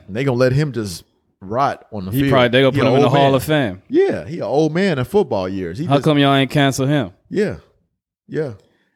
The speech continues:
Speaker 2: But you wanna cancel Dave Chappelle because he was, basically what he was saying, and a lot of motherfuckers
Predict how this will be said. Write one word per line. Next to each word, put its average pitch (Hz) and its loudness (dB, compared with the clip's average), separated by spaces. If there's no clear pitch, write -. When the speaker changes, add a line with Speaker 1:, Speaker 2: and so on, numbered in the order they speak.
Speaker 2:
But 110 -8
you 127 2
wanna 123 4
cancel 120 0
Dave 120 4
Chappelle 110 0
because 104 -2
he 127 -2
was, 113 -4
basically 135 0
what 117 0
he 123 0
was 113 -2
saying, 120 0
and 110 -2
a 110 -2
lot 143 4
of 143 0
motherfuckers 117 0